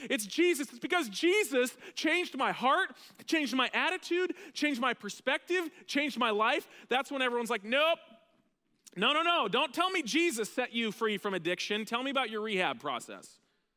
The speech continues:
Don't tell me that Jesus changed your character. Tell me about your self-help plan. Tell me about your positive thinking.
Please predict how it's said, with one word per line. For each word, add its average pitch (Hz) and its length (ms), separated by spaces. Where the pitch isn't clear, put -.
Don't 349 200
tell 427 140
me 427 120
that 392 160
Jesus 302 500
changed 247 420
your 208 80
character. 220 500
Tell 269 220
me 370 80
about 339 200
your 220 80
self-help 202 520
plan. 131 340
Tell 311 140
me 403 100
about 403 220
your 262 80
positive 240 480
thinking. 160 440